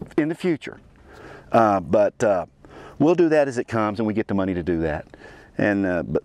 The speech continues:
having it so simple, it, it, it's, it's really simple to work on, and everything's just simple, and e-, life is simple. <laughs> We like, we like things simple. And we can get up and unhook this thing and be gone thirty minutes.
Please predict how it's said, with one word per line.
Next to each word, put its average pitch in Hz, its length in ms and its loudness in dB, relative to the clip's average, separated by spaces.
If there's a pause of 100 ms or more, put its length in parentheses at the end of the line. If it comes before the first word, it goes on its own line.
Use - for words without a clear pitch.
having 175 320 0
it 208 80 -6
so 170 200 -2
simple, 139 640 -2 (540)
it, 127 220 2
it, 127 200 0
it's, 117 200 -2
it's - 200 -2
really 165 240 2
simple 110 480 -4
to - 100 -4
work 113 260 0
on, 110 280 -4
and 101 80 -8
everything's 110 480 -4
just - 220 -6
simple, 98 480 -2 (400)
and 92 160 -2
e-, 95 180 0
life 90 260 0
is - 80 -10
simple. - 460 -6 (380)
<laughs> - 420 2 (440)
We 127 100 6
like, 123 320 2 (160)
we 151 100 4
like 143 220 0
things 127 240 -4
simple. 110 460 -4 (260)
And 123 80 4
we 196 100 4
can 185 140 -4
get 180 140 2
up 190 140 2
and 139 140 -2 (220)
unhook 190 280 2
this 185 120 0
thing 180 180 -2
and 165 60 -2
be 160 80 0
gone 151 220 0
thirty 135 200 2
minutes. 80 340 -8